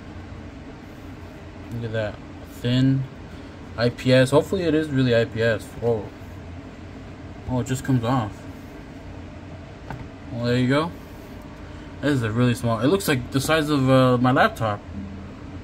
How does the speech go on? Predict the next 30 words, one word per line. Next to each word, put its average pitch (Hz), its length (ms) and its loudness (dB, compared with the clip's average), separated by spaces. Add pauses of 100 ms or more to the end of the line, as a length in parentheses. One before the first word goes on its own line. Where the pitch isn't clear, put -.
(540)
A 127 40 2
little 185 240 6
bigger 139 320 8
than 127 100 6
my 117 80 6
laptop, 110 560 2
but 107 300 -2 (100)
hey, 139 200 2
that's 131 180 2
pretty, 131 320 2
that's 123 160 -2
pretty 117 240 0
nice 127 320 4
right 110 160 -6
there. 127 240 2 (840)
So 120 240 2
it 123 60 8
is 139 500 4 (180)
I 131 140 2
P 131 260 6
S, 135 400 6
ultra 131 240 0
wide 127 280 6
viewing 127 240 6
angles. 131 680 6
It's - 120 -12
got 120 180 2
H 139 340 2
D 123 160 4
R. 151 460 8